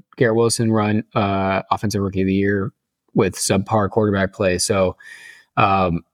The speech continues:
I think he's still gonna be a lot better than most options. He's still gonna be an every week start until we see otherwise. Um, and honestly, <sighs>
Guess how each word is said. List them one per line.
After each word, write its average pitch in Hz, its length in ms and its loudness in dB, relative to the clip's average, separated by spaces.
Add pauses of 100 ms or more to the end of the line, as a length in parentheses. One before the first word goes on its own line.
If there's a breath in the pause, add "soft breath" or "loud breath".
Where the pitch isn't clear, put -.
(420)
I 113 100 4
think 110 200 2
he's 107 180 2
still 120 120 2
gonna 104 80 0
be 104 80 0
a 101 60 -2
lot 101 240 0
better 104 200 2
than 98 100 -2
most 104 320 0
options. 110 480 0
He's 98 140 -2
still 110 160 2
gonna 104 140 0
be 101 120 2
an 101 60 0
every 110 240 2
week 101 220 2
start 113 420 2 (100)
until 104 420 -2
we 101 120 0
see 101 200 0
otherwise. 113 680 2 (580 soft breath)
Um, 101 640 0
and 110 300 0
honestly, 139 840 2
<sighs> - 60 -20